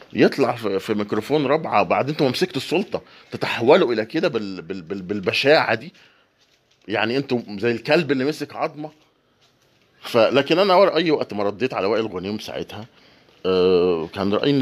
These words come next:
البلتاجي شخص كويس. لكن الدنيا بتتغير والأشخاص بتتغير بالسلطة. زي ما وائل غنيم اتغير، البلتاجي كمان اتغير.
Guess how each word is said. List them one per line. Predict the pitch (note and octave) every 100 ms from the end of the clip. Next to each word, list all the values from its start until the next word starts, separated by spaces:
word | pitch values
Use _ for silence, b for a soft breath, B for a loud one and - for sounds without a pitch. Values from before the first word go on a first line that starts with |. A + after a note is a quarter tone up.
| B2+
البلتاجي | A#2+ A#2+ A2+ G3 E3+
شخص | D3 - E3+
كويس. | - D#3 - - _ _ _ b b b _ _ -
لكن | A2 C3 E3 E3 -
الدنيا | F2 F2 F2+ C3 C3
بتتغير | - C3 A#2+ F3 D#3
والأشخاص | C3+ - D#3 F3
بتتغير | D3+ A#2+ A2 D3+
بالسلطة. | E3 D3 - A3+ - - - b b b -
زي | C3+ E3
ما | D#3
وائل | D#3 C#3+
غنيم | C3 D#3+
اتغير، | - G2+ C3 D#3
البلتاجي | D#3+ E3 E3+ F#3+ G#3
كمان | C#3 E3 G3
اتغير. | F3 C#3 G3+ C3